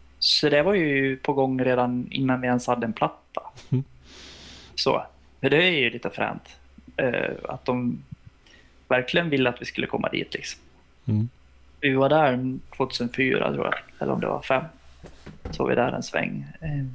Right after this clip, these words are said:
Speaker 1: på, eh, Call It Conspiracy-skiva, vilket var skitfränt,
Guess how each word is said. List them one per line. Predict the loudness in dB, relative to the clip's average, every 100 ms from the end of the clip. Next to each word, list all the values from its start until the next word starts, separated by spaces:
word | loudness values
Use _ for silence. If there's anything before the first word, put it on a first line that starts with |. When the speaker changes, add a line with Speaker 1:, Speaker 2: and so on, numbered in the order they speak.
| -14 -20 -20 -20 -20 -20 -20 -20 -20 -20 -20 -20 -20 -20 -20 -20 -12 -2
Speaker 1:
på, | 2 2
eh, | 2 0 -4 -6
Call | 0 0
It | 0
Conspiracy-skiva, | -2 0 2 4 2 -4 -4 -6 -6 -16 -20 -20 -6
vilket | 2 2
var | 2
skitfränt, | 0 0 0 0 0 0 -8 -18